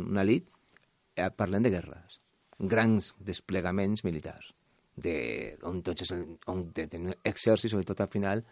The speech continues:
un exèrcit gran, un altre exèrcit que combatirà, no? I unes, unes formes d'aliança. I, mm, clar, aquest és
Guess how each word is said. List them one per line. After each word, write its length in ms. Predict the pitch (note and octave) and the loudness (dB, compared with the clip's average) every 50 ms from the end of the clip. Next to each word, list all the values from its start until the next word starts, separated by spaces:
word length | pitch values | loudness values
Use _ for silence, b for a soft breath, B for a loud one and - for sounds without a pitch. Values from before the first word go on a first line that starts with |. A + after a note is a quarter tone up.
| b b b b - E2 | b b b b -10 -8
un 80 | E2+ F2 | -6 -6
exèrcit 380 | E2+ - G2 F2+ - - F#2 E2 F2 | -6 -6 -8 -6 -6 -6 -6 -2 0
gran, 300 | A2 A2 A2 A2 G#2+ G2+ | 2 2 4 2 2 0
un 80 | F#2 F2 | 0 -2
altre 160 | F2 E2+ F2 E2+ | -2 -2 -4 -4
exèrcit 360 | - F#2+ F2+ - A#2 A#2 A#2 b b b | -4 -4 -2 0 0 -2 -2 b b b
que 140 | - - G2 | -6 -6 -4
combatirà, 500 | - F2+ E2+ D#2+ D#2+ - - F2+ F2+ E2 E2+ | -4 -4 -4 -4 -6 -8 -8 -10 -10 -10 -8
no? 120 | F2+ G#2+ - | -8 -6 -4
I 60 | - | -2
unes, 240 | F#2+ G2 G2 - b b b b b b b b b - A#2+ | -2 -2 -2 -4 b b b b b b b b b 2 4
unes 140 | A#2+ B2 A2+ | 6 6 6
formes 280 | - - A2 A#2 B2 A#2 | 4 2 2 4 4 4
d'aliança. 480 | A2+ F#2+ D#2+ F2+ F2+ F2+ - - - b b b b b b b b b b b _ - | 4 4 2 0 -2 -6 -8 -10 -12 b b b b b b b b b b b _ 6
I, 120 | B2+ C3 C#3 E3 F3 - - - | 10 10 10 10 10 6 4 4
mm, 760 | B2+ B2 A#2+ A#2 A2+ A2 G#2+ G#2 G2+ G2 - - - - - - | 6 6 8 8 6 6 6 4 4 2 0 -2 -4 -8 -2 2
clar, 200 | - C3+ A#2 F2 - - _ _ _ _ _ _ _ _ - - | 4 6 6 6 2 -2 _ _ _ _ _ _ _ _ 0 0
aquest 240 | - - C#3+ D3 F3 | 4 6 8 10 10
és 120 | E3+ B2 | 10 8